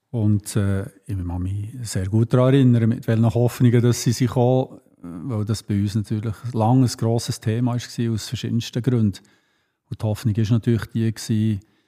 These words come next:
weil es in ihren Ländern nach dem Zweiten Weltkrieg sehr, sehr schwierige wirtschaftliche Verhältnisse hatte,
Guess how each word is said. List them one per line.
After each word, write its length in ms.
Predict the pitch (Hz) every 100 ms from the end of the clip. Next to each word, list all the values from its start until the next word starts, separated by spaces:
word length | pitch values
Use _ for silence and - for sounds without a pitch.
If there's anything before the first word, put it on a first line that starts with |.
| _ _ _ _ _ -
weil 220 | 98 98
es 300 | - - -
in 120 | 143
ihren 220 | - 107 110
Ländern 460 | 101 104 110 113
nach 100 | 107
dem 100 | 123
Zweiten 380 | - 117 110 107
Weltkrieg 500 | 101 107 - 107 98
sehr, 240 | - 113
sehr 180 | 110 110
schwierige 440 | 101 117 139 139 123
wirtschaftliche 640 | 120 120 117 110 120 113
Verhältnisse 640 | 107 110 110 131 113 - 110
hatte, 460 | - - 98 101